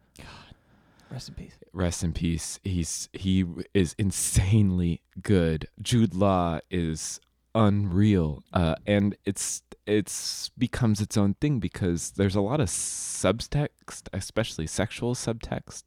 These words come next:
Speaker 1: Right.
Speaker 2: in, in the, in the Talented Mister Ripley novels, uh, of the Ripleyad. Uh, and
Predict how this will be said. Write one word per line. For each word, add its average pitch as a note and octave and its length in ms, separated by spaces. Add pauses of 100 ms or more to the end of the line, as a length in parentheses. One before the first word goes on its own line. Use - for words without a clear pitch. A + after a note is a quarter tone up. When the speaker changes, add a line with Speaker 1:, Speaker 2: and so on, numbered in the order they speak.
Speaker 1:
Right. A2+ 340
Speaker 2:
in, G#2+ 380
in A2 300
the, G#2 280
in G#2 180
the F#2 260 (200)
Talented G2 360
Mister F#2+ 240
Ripley F#2 260
novels, F#2+ 560 (580)
uh, D2 480
of E2+ 180
the F2 80
Ripleyad. F2+ 720 (480)
Uh, D#2 220 (140)
and E2+ 400